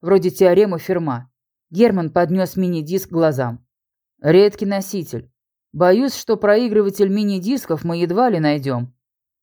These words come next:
И, заметив мой недоумённый взгляд, пояснил: «Это прошлый век, старик. Теперь такие уже никто не выпускает. Невыгодно». «А зачем тебе проигрыватель?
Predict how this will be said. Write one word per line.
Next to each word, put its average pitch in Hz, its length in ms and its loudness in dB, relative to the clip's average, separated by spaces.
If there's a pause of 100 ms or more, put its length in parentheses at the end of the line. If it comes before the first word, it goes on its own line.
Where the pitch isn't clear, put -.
(200)
И, 247 160 0
заметив 196 500 0
мой 196 160 2
недоумённый 180 640 -2
взгляд, 185 400 2
пояснил: 156 560 -4 (640)
«Это 156 200 -2
прошлый 202 420 4
век, 170 220 0
старик. 160 460 -4 (340)
Теперь 240 380 -2
такие 196 380 2
уже 165 200 0
никто 185 300 -2
не 185 120 -2
выпускает. 160 680 -4 (140)
Невыгодно». 160 680 0 (840)
«А 127 140 -6
зачем 160 340 0
тебе 131 240 -4
проигрыватель? 139 800 -2